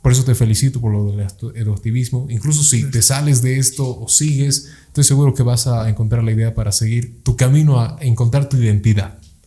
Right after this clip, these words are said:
Speaker 2: Ujú.
Speaker 1: Así que bien, querido Fabri, gracias otra vez. Te dejo esta cámara para que saludes a quien quieras, manda saludos a todos, eh, los que quieras, porque ya después los invitados, "Era que mande un saludo, ah, a mi chica, qué aburrido".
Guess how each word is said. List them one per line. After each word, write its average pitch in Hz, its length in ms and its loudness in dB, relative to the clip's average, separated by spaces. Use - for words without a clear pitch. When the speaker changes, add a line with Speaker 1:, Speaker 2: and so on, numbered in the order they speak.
Speaker 2:
Ujú. 143 180 -4
Speaker 1:
Así - 160 -4
que 120 120 0
bien, 131 220 4
querido 123 280 2
Fabri, 127 280 0
gracias 123 420 2
otra 113 220 0
vez. 135 380 0
Te 143 120 4
dejo 170 480 0
esta 143 320 0
cámara 147 400 0
para 110 220 -4
que 107 200 -4
saludes 127 380 4
a 123 80 2
quien 113 160 0
quieras, 135 320 0
manda 139 180 4
saludos 123 360 -2
a 117 80 -4
todos, 147 560 0
eh, 104 280 -12
los 113 200 -2
que 127 120 0
quieras, 156 480 0
porque 113 200 2
ya 123 120 2
después 131 300 2
los 120 180 0
invitados, 135 340 2
"Era 180 240 -2
que 175 120 0
mande 175 260 2
un 165 80 2
saludo, 190 520 0
ah, 170 560 -10
a 156 60 -6
mi 170 160 -2
chica, 233 360 -6
qué 208 140 -4
aburrido". 180 460 -2